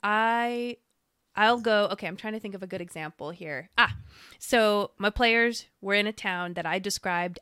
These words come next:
as, uh, if you mashed Las Vegas and Greece together, this is what you get. It's this huge city that's got, like, a ton of nightlife,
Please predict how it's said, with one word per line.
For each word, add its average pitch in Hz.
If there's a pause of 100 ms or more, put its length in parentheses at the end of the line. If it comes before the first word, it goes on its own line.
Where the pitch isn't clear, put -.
as, 170 (420)
uh, 180
if -
you 240
mashed 220 (140)
Las 208
Vegas 233
and 202
Greece 226 (120)
together, 277 (480)
this 233
is 226
what 214
you 214
get. 185
It's 165
this 180
huge 233
city 190
that's 170
got, 180
like, 165 (140)
a 190 (100)
ton 208
of 214
nightlife, 180